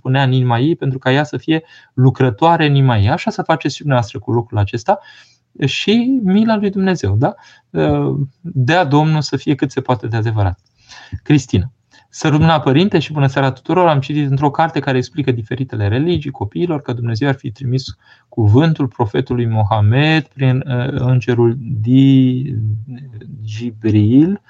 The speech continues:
arhanghelul Gabriel. Am rămas cam fără replică față de copiii mei. Nu mă pregătisem nici eu. Uh, sincer, uh,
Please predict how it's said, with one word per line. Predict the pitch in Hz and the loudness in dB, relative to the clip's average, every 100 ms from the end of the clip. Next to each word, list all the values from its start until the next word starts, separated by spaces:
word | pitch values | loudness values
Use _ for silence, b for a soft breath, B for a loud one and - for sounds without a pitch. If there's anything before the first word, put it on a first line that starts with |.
| B B | B B
arhanghelul | - 120 131 131 117 | -2 2 4 4 2
Gabriel. | 113 104 110 151 | 0 0 2 4
Am | 160 131 | 4 2
rămas | 127 139 | 2 0
cam | - 139 | 0 0
fără | 131 135 131 | 0 0 2
replică | 143 - - | 0 -2 -10
față | - 127 | -8 -8
de | 135 | -8
copiii | - 117 120 | -8 -6 -2
mei. | 104 | -2
Nu | 104 | 0
mă | 127 | -2
pregătisem | - 120 110 131 - 135 B B B _ | -2 -6 -6 -8 -2 -2 B B B _
nici | 123 - | -4 0
eu. | 107 - _ B B B _ | 0 -2 _ B B B _
Uh, | 127 120 117 - _ _ _ _ _ _ | 0 2 0 -6 _ _ _ _ _ _
sincer, | 131 - 156 185 190 175 180 - _ _ - | -6 0 2 2 2 2 0 -8 _ _ -4
uh, | 143 131 131 127 123 | 0 2 2 2 0